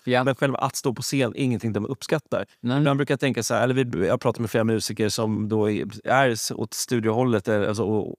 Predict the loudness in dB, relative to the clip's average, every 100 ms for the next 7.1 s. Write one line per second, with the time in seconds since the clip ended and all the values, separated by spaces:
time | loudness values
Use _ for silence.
0 | -4 -2 0 0 0 -2 -2 0 0 -2
1 | -10 _ 0 2 4 2 2 0 -2 -4
2 | -6 -6 -2 -2 0 0 2 2 0 0
3 | -2 -6 -12 -4 0 0 0 0 -2 -2
4 | -4 -2 -2 -2 -2 -4 -10 -6 -2 2
5 | 2 2 0 -2 -6 -4 0 2 4 4
6 | 2 0 -4 2 4 4 0 _ -2 -2